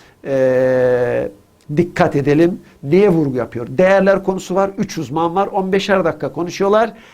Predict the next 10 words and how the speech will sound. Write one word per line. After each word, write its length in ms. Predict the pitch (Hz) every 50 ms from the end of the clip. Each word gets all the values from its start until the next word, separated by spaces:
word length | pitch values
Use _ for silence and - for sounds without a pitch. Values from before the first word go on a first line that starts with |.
| - _ _
Herkes 760 | - - - 202 269 311 320 339 311 - 190 156 147 156 - - _ _ _ _ _ _ _ _ _ _ _ _ _ _
konuyu 400 | - - 185 214 226 254 311 339
farklı 540 | - - - - 220 220 233 226 233 233 294
açıdan 360 | 269 233 - - 175 185 175
ele 160 | 160 143 127 117
alıyor. 400 | 98 92 95 - - - - _ _ _ _ _ -
Bir 400 | - 135 147 262 320 320 294 302
konunun 340 | - - 208 214 196 220 254
farklı 460 | 254 - - 180 170 170 - 214 175
boyutlu 600 | 170 160 147 147 147 - 147 160 180 190 196 -